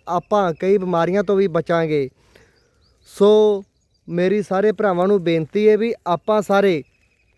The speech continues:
ਆਪਦੇ ਘਰੇਲੂ ਕੰਮ, ਆਪਦੇ ਰਸੋਈ ਦੇ ਕੰਮ ਆਉਣ ਵਾਲੀਆਂ ਸਬਜ਼ੀਆਂ,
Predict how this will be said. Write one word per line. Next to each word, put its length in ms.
ਆਪਦੇ 480
ਘਰੇਲੂ 840
ਕੰਮ, 380
ਆਪਦੇ 580
ਰਸੋਈ 420
ਦੇ 180
ਕੰਮ 360
ਆਉਣ 180
ਵਾਲੀਆਂ 600
ਸਬਜ਼ੀਆਂ, 760